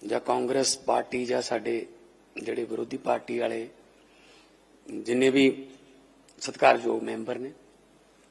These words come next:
ਜੋ ਚਾਹੁੰਦੇ ਨੇ ਕਿ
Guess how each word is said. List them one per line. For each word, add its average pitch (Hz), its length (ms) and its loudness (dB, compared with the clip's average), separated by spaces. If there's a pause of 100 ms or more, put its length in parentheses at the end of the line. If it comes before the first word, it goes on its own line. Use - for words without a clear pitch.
(1400)
ਜੋ 165 240 10
ਚਾਹੁੰਦੇ 165 380 8
ਨੇ 160 160 2
ਕਿ 139 380 -2